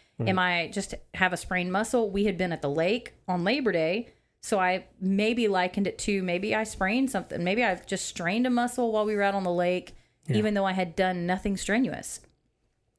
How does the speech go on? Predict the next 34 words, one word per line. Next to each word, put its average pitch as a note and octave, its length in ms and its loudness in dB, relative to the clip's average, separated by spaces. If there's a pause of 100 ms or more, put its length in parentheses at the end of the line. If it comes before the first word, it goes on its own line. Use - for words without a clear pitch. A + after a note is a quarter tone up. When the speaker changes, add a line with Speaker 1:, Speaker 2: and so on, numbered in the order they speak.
Speaker 2:
And G3+ 140 0
so, F3+ 500 0 (440)
um, F3+ 420 0 (280)
<clears throat> A#3+ 160 2
I G#3 120 2
waited A#3 300 2
around. G3 540 0
I F#3+ 140 0
took F#3+ 340 -2
a E3+ 360 0
muscle G3 280 0
relaxer F3+ 500 -2
to F3 100 -4
try F3 240 -2
to F#3 120 -8
ease F#3+ 240 -2
that F3 220 -2
pain, F3 540 -2 (500)
and F3+ 180 2
it E3+ 140 -4
did E3+ 220 -2
nothing. E3+ 560 -2 (200)
And, E3+ 420 0
um, D#3+ 480 -2 (720)
and F#3+ 140 0
it F#3+ 100 -4
just - 200 -2
got - 180 0
worse. - 440 -6 (420)
The F#3 80 0
breathing F#3+ 480 0
was E3+ 160 -4
just E3 240 -4
very, E3+ 540 0